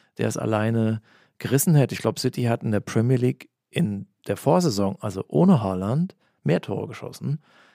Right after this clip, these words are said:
City hatte schon mal einen Superstürmer, Aguero, fand ich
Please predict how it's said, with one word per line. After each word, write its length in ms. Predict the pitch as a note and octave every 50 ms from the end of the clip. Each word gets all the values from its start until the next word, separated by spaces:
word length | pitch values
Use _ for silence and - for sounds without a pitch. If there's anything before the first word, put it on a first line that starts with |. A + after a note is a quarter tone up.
| _ _ _ _ _ _ -
City 280 | - - C3+ C3 -
hatte 240 | C#3+ A#2 A#2 - C3+
schon 200 | - - - E3+
mal 120 | F#3 G#3+ C#3+
einen 100 | G2+ G2
Superstürmer, 1400 | - - D#3+ - - - - F#2+ - - - - C#3 - - - - G2 F#2 F#2 F#2 G2 A2 B2 D#3 F3+ - _ _ _
Aguero, 720 | - A2 G2+ G#2 G#2+ A2+ A#2+ A#2+ G#2 - F#2+ - - - D#3 _
fand 260 | - - - - -
ich 120 | A#2+ -